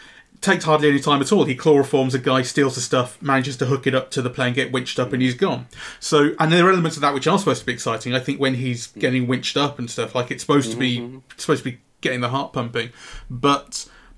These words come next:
Speaker 1: but the, the kind of central part of the heist, taking the stuff, happens in about five seconds flat. It's all about the building up to it and the mechanisms of, of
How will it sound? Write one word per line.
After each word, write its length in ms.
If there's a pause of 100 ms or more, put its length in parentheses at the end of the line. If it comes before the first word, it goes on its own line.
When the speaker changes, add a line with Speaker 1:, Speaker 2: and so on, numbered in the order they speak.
(440)
Speaker 1:
but 160
the, 260
the 100
kind 180
of 60
central 400
part 360
of 140
the 80
heist, 560
taking 320
the 60
stuff, 320
happens 340
in 100
about 240
five 300
seconds 340
flat. 320 (380)
It's 260
all 400
about 300
the 60
building 360
up 200
to 120
it 140
and 240
the 180
mechanisms 720
of, 320
of 300